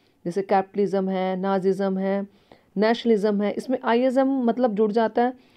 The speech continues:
आईएसएम किसको क्लासिफाई करता है? आईएसएम का मतलब है कोई भी आइडियोलॉजी। तो यहाँ पर हम सोशलिज्म आइडियोलॉजी को डिस्कस करेंगे कि सोसाइ-, सोशलिज्म की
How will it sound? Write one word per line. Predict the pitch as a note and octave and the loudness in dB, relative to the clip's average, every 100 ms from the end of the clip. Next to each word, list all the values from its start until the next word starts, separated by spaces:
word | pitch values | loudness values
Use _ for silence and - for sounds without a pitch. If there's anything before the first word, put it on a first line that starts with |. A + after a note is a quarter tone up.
| - _ - | -20 _ 0
आईएसएम | A3+ B3+ C4+ D4 D4 | 2 2 0 0 0
किसको | C4+ B3 - D4 D4+ | -2 -6 0 2 2
क्लासिफाई | D4+ B3 G#3+ B3+ B3 A#3+ | 2 0 0 -2 0 2
करता | A#3+ A3+ B3 | 2 0 2
है? | B3 B3+ _ _ - _ G#3 | 0 -2 _ _ -20 _ 0
आईएसएम | A#3 C4 C4+ C4 | 2 2 0 0
का | C4 | 0
मतलब | A#3+ A#3 A#3+ A3+ | -2 0 0 0
है | A#3 A#3+ B3 _ _ - | 0 -2 -4 _ _ -6
कोई | A#3 C4+ C4 | 0 2 2
भी | C4+ - - | 0 -2 0
आइडियोलॉजी। | G3 G3 F3+ E3 D#3 _ _ _ _ - - - - _ - | 2 2 0 -2 -8 _ _ _ _ -20 -20 -20 -20 _ -2
तो | A#3 | 2
यहाँ | A#3 B3+ | 2 2
पर | A#3+ B3+ | 0 0
हम | C4 | 0
सोशलिज्म | B3+ - G#3 G#3 A#3 A#3 A#3+ G3+ | 0 4 4 4 0 0 0 0
आइडियोलॉजी | F#3+ F3+ F#3+ F#3 | -2 2 0 0
को | G3 A3+ C4 | 0 0 0
डिस्कस | A#3 F#3+ F#3+ G3+ - | 2 2 2 -6 -2
करेंगे | G3 F#3 F#3+ | -2 0 -2
कि | A3 | -2
सोसाइ-, | A#3 A3 G#3 F3 F3+ - | 0 0 0 -2 -2 -4
सोशलिज्म | - G3+ G3+ G#3 G#3 G3+ | 0 2 2 0 2 0
की | G3+ A3 A#3+ | 0 2 0